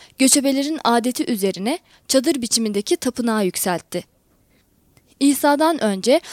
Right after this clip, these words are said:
onuncu yüzyılın başlarında ölen Davut'un yerine oğlu Süleyman geçti. Jerusalem'in yapımını tamamlayan Süleyman,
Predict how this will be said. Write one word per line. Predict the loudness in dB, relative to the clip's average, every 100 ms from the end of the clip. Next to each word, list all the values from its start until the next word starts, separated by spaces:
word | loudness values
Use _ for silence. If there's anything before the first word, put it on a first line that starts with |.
| -10
onuncu | 2 4 6 6
yüzyılın | 6 4 2 2 2
başlarında | 2 2 2 4 4
ölen | 4 0 -2 0
Davut'un | 2 2 0 2
yerine | 0 0 -2 -4 -8 -20 0 8
oğlu | 8 8 4 -2
Süleyman | -2 2 4 2 0 -2
geçti. | -2 -2 -4 -8 -12 _ _ _ _ _ _ _
Jerusalem'in | 2 6 6 6 6 6 4 4
yapımını | 2 2 0 0
tamamlayan | 0 0 0 -2 -2 -4
Süleyman, | -6 -4 -4 -4 -4